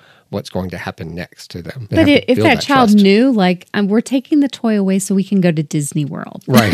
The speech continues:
Speaker 2: <laughs> Like,
Speaker 1: Exactly.
Speaker 2: "We're going here.
Speaker 1: Yeah.
Speaker 2: Like, come on,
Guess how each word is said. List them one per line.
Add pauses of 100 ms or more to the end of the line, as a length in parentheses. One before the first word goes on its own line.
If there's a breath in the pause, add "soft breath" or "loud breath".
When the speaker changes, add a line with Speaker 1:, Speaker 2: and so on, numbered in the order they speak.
(100)
Speaker 2:
<laughs>
Like,
Speaker 1:
Exactly.
Speaker 2:
"We're
going
here.
Speaker 1:
Yeah.
Speaker 2:
Like,
come
on,